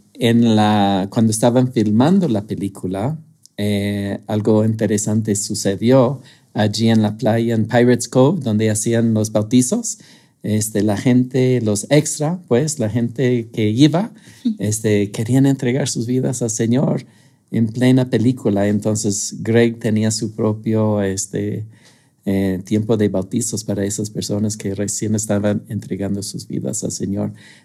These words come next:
Speaker 1: Los testimonios de los actores también,
Speaker 2: Mm.
Speaker 1: las lágrimas que ellos, ah, derramaban, este, el Señor tenía un impacto en sus vidas.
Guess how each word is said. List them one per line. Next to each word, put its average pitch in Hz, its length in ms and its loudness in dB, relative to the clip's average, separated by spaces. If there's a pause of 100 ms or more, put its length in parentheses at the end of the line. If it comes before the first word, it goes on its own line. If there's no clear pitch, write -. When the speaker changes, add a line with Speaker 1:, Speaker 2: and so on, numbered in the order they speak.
Speaker 1:
Los 110 180 0
testimonios 123 640 2
de 113 80 0
los 107 200 -2
actores 110 540 -4
también, 107 680 -4
Speaker 2:
Mm. 220 420 -2
Speaker 1:
las 104 240 -4
lágrimas 123 560 0
que 101 160 -2
ellos, 113 440 -6
ah, 98 320 -10 (440)
derramaban, 113 920 0 (380)
este, 95 1120 -2
el 107 80 0
Señor 110 400 -2 (260)
tenía 117 300 0
un 110 120 2
impacto 104 540 -4
en 95 100 -4
sus 95 220 -10
vidas. - 500 -4